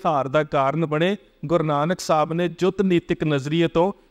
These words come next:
ਹਿੰਦੁਸਤਾਨ ਦੇ ਲੋਕਾਂ ਦੀ ਹਾਰ ਦਾ ਕਾਰਨ ਉਦੋਂ ਹੀ ਸਾਡੇ ਸਾਹਮਣੇ ਐਨਾਲਾਈਜ਼ ਕਰਕੇ ਰੱਖ ਦਿੱਤਾ ਸੀ ਕਿ ਹਾਥੀਆਂ ਦੀ ਫੌਜ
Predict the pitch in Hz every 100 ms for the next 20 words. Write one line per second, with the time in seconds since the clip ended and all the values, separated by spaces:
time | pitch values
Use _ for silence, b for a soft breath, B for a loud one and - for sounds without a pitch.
0 | - 165 156 175 160 160 151 151 156 160
1 | 143 - 151 156 156 156 127 127 143 143
2 | 135 151 - 156 175 175 147 135 135 139
3 | 135 143 147 127 127 131 - 131 139 123
4 | - 127 117 156 175 220 B B _ 202
5 | - 156 - 160 175 175 165 147 147 180